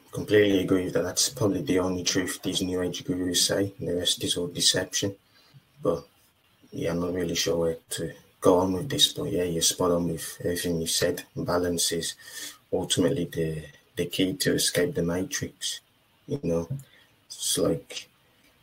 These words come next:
even as to go as far as, you know, the, the so-called top G, the, deceiving everyone with his usual antics, you, you know, it's,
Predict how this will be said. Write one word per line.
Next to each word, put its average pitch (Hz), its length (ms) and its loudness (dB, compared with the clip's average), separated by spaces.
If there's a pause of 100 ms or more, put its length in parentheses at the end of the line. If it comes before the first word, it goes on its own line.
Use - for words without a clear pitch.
even 90 480 4
as 92 200 6
to - 100 2
go 87 400 6
as - 160 2
far 90 340 4
as, - 440 -2 (140)
you 87 120 0
know, 82 340 0 (200)
the, 82 400 -2 (260)
the - 80 -4
so-called 98 580 6
top - 260 6
G, 98 500 6
the, - 160 0
deceiving 95 600 4
everyone 90 460 0
with - 120 -4
his 95 280 2
usual 90 420 -2
antics, - 880 -2 (580)
you, - 220 -4 (200)
you - 140 -2
know, 85 200 -2 (680)
it's, - 560 -4